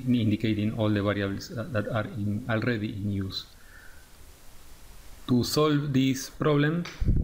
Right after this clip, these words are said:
we have two ways. One is to change the variable names we can add, uh, an, a prefix to each of the variables.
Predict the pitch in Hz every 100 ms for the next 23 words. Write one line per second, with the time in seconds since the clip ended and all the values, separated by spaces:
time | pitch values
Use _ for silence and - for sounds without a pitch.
0 | - 127 123 131 110 139 131 120 117 107
1 | - - - - - - - - - -
2 | - - - - - 120 135 139 147 147
3 | 123 - - - 113 113 110 - - -
4 | - - - - - - 131 127 120 110
5 | 107 110 104 - 120 117 110 107 123 127
6 | 131 - - - - - - - - -
7 | - - - - - - 127 113 113 113
8 | 110 - - - 110 110 110 107 117 101
9 | 101 95 101 - 104 139 131 - - -
10 | - - - 104 110 - - - - -
11 | - - - - - - 110 110 - 123
12 | 123 - - 117 107 113 113 107 110 117
13 | -